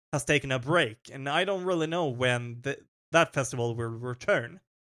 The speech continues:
I think personally that, uh, Beyond God is a band that, uh, is totally underrated. I think that, uh, if they continue on this level,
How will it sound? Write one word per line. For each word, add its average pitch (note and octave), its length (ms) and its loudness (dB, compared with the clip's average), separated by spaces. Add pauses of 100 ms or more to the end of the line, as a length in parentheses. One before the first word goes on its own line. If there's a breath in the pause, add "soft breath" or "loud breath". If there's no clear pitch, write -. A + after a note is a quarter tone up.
(400)
I F3 120 4
think B3 220 -2
personally A3+ 580 4
that, D3+ 420 0
uh, C#3+ 200 2
Beyond E3 340 2
God E3 220 6
is C3+ 180 0
a D3 60 0
band B2+ 340 2
that, A#2+ 400 0
uh, B2 380 0
is C#3+ 100 -4
totally E3+ 320 4
underrated. C#3+ 640 2 (300)
I D#3 60 4
think G#3 200 -4
that, E3 300 4
uh, C3+ 520 2
if D3 120 -4
they F#3 120 2
continue E3+ 760 0
on C3+ 180 -2
this F3 200 0
level, D#3 520 2